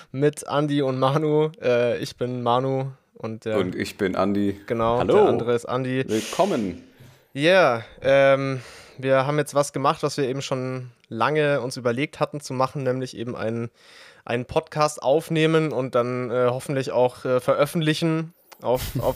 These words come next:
Speaker 1: allen gä-, gängigen Plattformen.
Speaker 2: Und ho-,
Speaker 1: Ähm,
Speaker 2: und dann hoffen wir auch, dass der irgendwie auf positive Resonanz, äh, stößt und dann
Speaker 1: Ja, das,
Speaker 2: schauen wir
Speaker 1: das
Speaker 2: mal,
Speaker 1: wäre
Speaker 2: wie sich das so
Speaker 1: wünschenswert, ja.
Speaker 2: weiterergibt.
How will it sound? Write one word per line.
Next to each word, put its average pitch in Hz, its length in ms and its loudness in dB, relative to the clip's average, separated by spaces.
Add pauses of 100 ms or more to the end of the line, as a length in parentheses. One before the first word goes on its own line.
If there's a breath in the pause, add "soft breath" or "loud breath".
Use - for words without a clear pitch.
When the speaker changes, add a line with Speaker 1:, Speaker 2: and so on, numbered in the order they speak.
(120)
Speaker 1:
allen 151 320 4
gä-, 147 320 2
gängigen 147 520 0
Plattformen. 151 720 2
Speaker 2:
Und 160 40 -8
ho-, 123 1300 2
Speaker 1:
Ähm, 123 180 -8
Speaker 2:
und 101 120 -2
dann 95 160 0
hoffen 107 240 0
wir 98 80 4
auch, 95 120 2
dass - 200 -6
der 95 100 2
irgendwie 92 240 2
auf - 180 -4
positive 98 640 -2
Resonanz, 92 680 -2
äh, 98 460 0
stößt 95 480 -2
und 87 160 -8
dann 57 340 -12 (280)
Speaker 1:
Ja, 117 140 -4
das, 127 200 -2
Speaker 2:
schauen 123 100 0
wir - 20 4
Speaker 1:
das 123 100 2
Speaker 2:
mal, - 60 2
Speaker 1:
wäre 135 120 6
Speaker 2:
wie - 40 2
sich 104 100 2
das 170 160 4
so 185 120 2
Speaker 1:
wünschenswert, 113 340 6
ja. 123 60 4
Speaker 2:
weiterergibt. 143 280 4